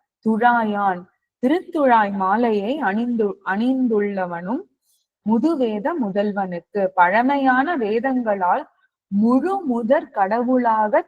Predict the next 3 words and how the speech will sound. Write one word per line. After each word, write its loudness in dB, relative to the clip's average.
சொல்லப்பட்டவனா, -2
சொல்லப்பட்டவனுமான -2
பெருமானுக்கு -2